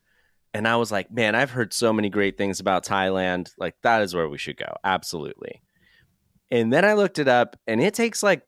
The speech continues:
thirty-two hours to get there. <laughs> Like, <laughs> like,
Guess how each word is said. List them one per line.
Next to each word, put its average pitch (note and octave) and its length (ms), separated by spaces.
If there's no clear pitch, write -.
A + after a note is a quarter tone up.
thirty-two G2+ 560
hours A#1+ 360
to - 80
get - 240
there. - 260
<laughs> - 300
Like, A#2 340
<laughs> - 440
like, A2+ 180